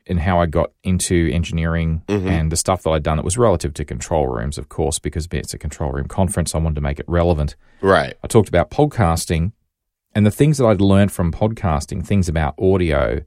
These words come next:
Speaker 1: soundproofing, you know, or,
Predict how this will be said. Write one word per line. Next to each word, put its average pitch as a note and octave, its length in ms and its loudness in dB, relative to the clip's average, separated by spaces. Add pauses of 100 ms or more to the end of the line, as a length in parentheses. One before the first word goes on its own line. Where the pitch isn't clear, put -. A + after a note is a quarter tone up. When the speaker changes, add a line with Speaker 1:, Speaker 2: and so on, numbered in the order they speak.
(140)
Speaker 1:
soundproofing, D#2+ 1040 -2 (580)
you - 100 -6
know, D#2 360 0
or, E2+ 120 -4